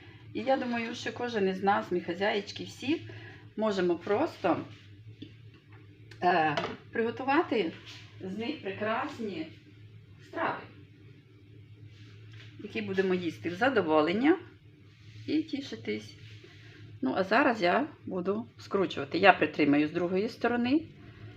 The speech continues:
і ось так закручую, як ми скручуємо лаваш.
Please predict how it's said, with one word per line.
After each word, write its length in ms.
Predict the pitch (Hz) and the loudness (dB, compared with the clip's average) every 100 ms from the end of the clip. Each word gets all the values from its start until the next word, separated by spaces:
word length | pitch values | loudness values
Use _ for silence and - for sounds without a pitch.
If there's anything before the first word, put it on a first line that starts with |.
| - | 0
і 140 | 196 | 4
ось 80 | 190 | 4
так 260 | - 175 156 | 6 6 6
закручую, 680 | 165 - 214 311 - 170 165 | -6 -4 -2 0 0 -2 2
як 220 | 175 240 - - - - - - - - | 2 0 -6 -18 -20 -20 -20 -18 -18 0
ми 180 | 175 202 | 0 0
скручуємо 600 | - 185 185 180 175 165 | 0 -2 0 2 4 4
лаваш. 380 | 165 156 - | 4 0 -8